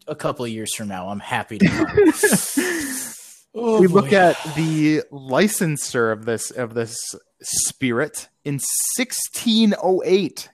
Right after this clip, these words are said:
Speaker 2: King James the First granted a license to Sir Thomas Phillips, a landowner in none other than Bushmills,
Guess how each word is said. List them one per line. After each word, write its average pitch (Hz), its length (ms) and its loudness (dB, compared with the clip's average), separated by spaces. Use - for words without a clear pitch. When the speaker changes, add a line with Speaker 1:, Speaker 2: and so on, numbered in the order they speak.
Speaker 2:
King 180 240 0
James 147 320 -2
the 127 120 -4
First 143 440 -4
granted 123 300 -4
a 110 60 -4
license 117 540 -6
to 110 160 -12
Sir 143 520 -6
Thomas - 480 -2
Phillips, 165 460 2
a 139 80 2
landowner 156 800 2
in 127 180 0
none 156 220 0
other 143 380 0
than 123 580 -2
Bushmills, 147 880 0